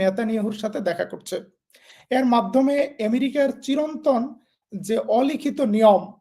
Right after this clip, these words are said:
আমেরিকার প্রেসিডেন্ট যেই দলের যেই নির্বাচিত হোক, তার প্রথম দেখা করতে হবে ইসরায়েলের রাষ্ট্রপ্রধানের সাথে।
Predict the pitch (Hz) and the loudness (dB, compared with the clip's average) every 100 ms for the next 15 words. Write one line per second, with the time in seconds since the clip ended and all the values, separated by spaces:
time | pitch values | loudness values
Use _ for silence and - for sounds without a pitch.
0 | _ 208 196 214 214 220 214 - 262 - | _ -6 -4 -4 -2 -2 -2 -6 -6 -4
1 | 240 233 - 226 247 202 247 240 208 170 | -2 -2 -4 -2 -2 0 0 0 -4 -4
2 | 240 269 240 208 226 226 214 214 247 - | -2 0 -2 -2 -4 -4 -6 -2 -2 -4
3 | _ _ _ _ - 190 190 214 277 294 | _ _ _ _ 0 0 0 -4 -4 0
4 | 330 233 220 226 226 - - 226 214 311 | 0 2 0 0 -4 -6 -4 -4 0 -2
5 | 359 _ _ - 294 247 277 277 240 233 | -4 _ _ -4 -2 0 2 4 4 2
6 | 220 208 - 196 208 190 180 - - | 0 -2 -6 -6 -4 -2 -4 -8 -12